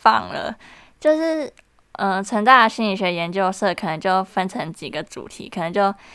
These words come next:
心理学的理论啦、哲学，还有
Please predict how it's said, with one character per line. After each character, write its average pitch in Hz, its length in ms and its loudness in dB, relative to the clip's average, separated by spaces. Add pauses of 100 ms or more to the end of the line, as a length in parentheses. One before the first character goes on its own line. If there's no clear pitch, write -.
(120)
心 208 360 0
理 180 180 0
学 165 280 -2
的 180 140 0
理 165 280 -6
论 185 300 0
啦、 160 440 -2
哲 165 320 -2
学， 160 480 -6 (240)
还 - 180 -2
有 170 340 0